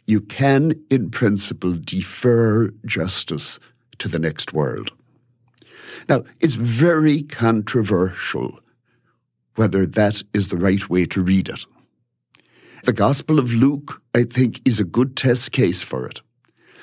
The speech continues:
because Luke is the one among the Gospels who puts most emphasis on real social factors, on things like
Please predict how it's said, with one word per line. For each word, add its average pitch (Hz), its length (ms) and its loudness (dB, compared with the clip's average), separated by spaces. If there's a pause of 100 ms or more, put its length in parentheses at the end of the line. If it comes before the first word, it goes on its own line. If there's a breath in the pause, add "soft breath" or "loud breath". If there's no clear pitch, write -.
(120)
because 95 460 0
Luke 117 560 0
is 110 380 0
the 95 120 -8
one 92 220 4
among 107 300 4
the 107 100 -2
Gospels 95 580 0
who - 80 -8
puts - 320 -6
most 95 560 0 (140)
emphasis 92 680 -2 (340 loud breath)
on 85 360 -2 (320 soft breath)
real 101 640 2 (120)
social 92 640 0
factors, 80 840 -4
on 82 200 -4
things 92 420 0
like 85 320 -2